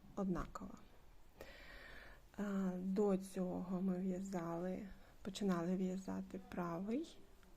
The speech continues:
рукав. Ем,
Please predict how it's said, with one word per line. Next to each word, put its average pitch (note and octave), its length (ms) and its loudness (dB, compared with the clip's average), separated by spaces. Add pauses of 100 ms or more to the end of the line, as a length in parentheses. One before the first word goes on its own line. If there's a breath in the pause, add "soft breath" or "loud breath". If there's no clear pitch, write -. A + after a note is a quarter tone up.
(120)
рукав. D#4+ 460 6 (2000 loud breath)
Ем, G3+ 460 2